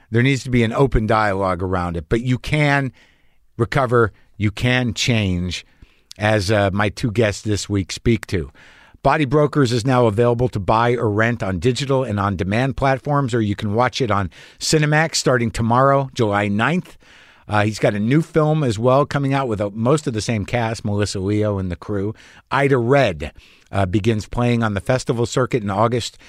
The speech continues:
and will be coming to theaters later this year. Uh, you know, I didn't know what to expect. And, um, and I was glad I talked to this guy 'cause I, I really, I think that the work he did was, was important. It certainly sh-,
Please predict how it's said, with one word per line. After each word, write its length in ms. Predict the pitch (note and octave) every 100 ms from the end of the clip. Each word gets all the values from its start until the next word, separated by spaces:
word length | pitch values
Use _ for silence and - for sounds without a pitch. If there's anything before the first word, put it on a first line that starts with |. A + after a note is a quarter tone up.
| - -
and 80 | F#2+
will 80 | G2
be 140 | F#2+
coming 280 | G2 B2 A2+
to 160 | - G2+
theaters 540 | - A#2+ A2+ A2 F#2+ - - _
later 340 | F2+ A2 B2 A#2+
this 240 | A2 -
year. 320 | A2+ A#2+ C#3+ D#3+ _ _ _ _ _ - - _ -
Uh, 640 | B2 B2 B2 B2 B2 B2 - _
you 120 | D#3 F3
know, 60 |
I 100 | E3+
didn't 180 | G#3+ G#3+
know 80 | G#3
what 180 | G3 -
to 100 | F#3+
expect. 600 | - - F3 - - - _
And, 520 | A#2+ A#2+ A#2+ A#2+ A#2
um, 560 | B2 A#2+ A#2+ A#2+ A#2 G#2 - _ _ _ _ -
and 100 | C3
I 60 |
was 100 | C#3+
glad 220 | C#3 F3+ F3
I 60 |
talked 280 | - D3+ A#2+
to 60 | G2+
this 220 | E2+ -
guy 340 | F#2+ D#2+ D#2 -
'cause 160 | A2
I, 80 | A2+
I 120 | A2 A#2
really, 440 | B2 C#3 C3 A2+ - _ _
I 80 | A2
think 220 | B2 C#3
that 240 | C3+ A#2+ A2+
the 100 | A#2+
work 260 | C#3 C3+
he 100 | B2+
did 180 | G#2+ A2+
was, 280 | G2 G2 -
was 200 | G#2+ A2
important. 500 | G2 - A2+ G2+ F#2+
It 100 | F2+
certainly 400 | F2 - A#2+ G#2
sh-, 260 | F#2 - -